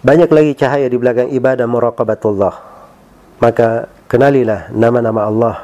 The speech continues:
dan sifat-sifat keagungannya. Selalu berzikir mengingatnya pada segala keadaan dan terus menghisap diri di atas segala kesalahan. Niscaya hal itu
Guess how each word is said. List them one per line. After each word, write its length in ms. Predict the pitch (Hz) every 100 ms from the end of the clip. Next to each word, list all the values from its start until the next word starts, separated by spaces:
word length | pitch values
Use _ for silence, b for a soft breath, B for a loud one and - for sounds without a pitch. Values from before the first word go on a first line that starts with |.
| B B _
dan 200 | 110 101
sifat-sifat 680 | - 113 110 - 117 123 -
keagungannya. 720 | 120 120 113 135 123 104 87 - _ _ b b b b b b _
Selalu 500 | - 117 120 117 113
berzikir 380 | 117 123 123 113
mengingatnya 840 | 98 107 113 117 123 - 110 104 - -
pada 160 | 101
segala 320 | - 110 107
keadaan 540 | 107 107 110 117 107 - - _ _ B B B B -
dan 160 | 107
terus 240 | 143 151 -
menghisap 560 | 135 127 151 147 135
diri 320 | 135 156 127 98
di 100 | 107
atas 220 | 107 104
segala 320 | 110 110 113
kesalahan. 560 | - - 110 104 104 - - B B B B B
Niscaya 480 | 113 107 - 117 107
hal 160 | 110
itu 400 | 117 113 107 -